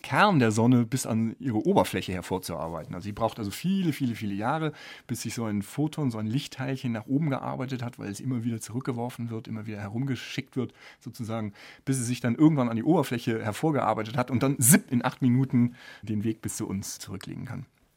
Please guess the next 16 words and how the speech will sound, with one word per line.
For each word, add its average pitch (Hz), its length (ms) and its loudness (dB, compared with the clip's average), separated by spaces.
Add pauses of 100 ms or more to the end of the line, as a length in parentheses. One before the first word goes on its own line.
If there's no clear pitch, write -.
(1600)
Also 131 200 8
ich 120 100 4
sprach 151 200 6
von 143 100 6
diesem 120 180 6
Kernfusionsprozess 160 1300 0
im 101 160 -6
Inneren 127 260 4
von 104 160 -2
Sternen. 160 680 0
Dieser 127 200 -2
Kernfusionsprozess 131 800 -4
kann 110 160 -6
eben 98 240 -6
mehrere 107 420 -2
Stufen 170 600 -2